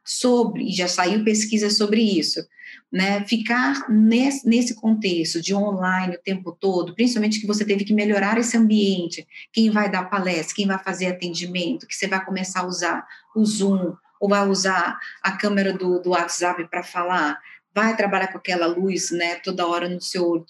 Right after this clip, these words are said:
tudo isso gera muito cansaço. E, especialmente, a gente vai falar do público feminino,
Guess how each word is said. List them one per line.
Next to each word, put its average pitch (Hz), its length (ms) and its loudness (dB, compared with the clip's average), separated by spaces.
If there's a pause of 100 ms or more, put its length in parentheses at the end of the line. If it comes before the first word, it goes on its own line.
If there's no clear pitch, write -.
(100)
tudo 233 240 0
isso 226 220 2
gera 208 320 0 (220)
muito 196 440 4 (140)
cansaço. 214 920 0 (340)
E, 269 500 4
especialmente, 190 1080 0
a 180 100 0
gente 175 140 -6
vai 165 100 -4
falar 175 180 -2
do 170 120 -10
público 175 300 -8
feminino, 185 880 0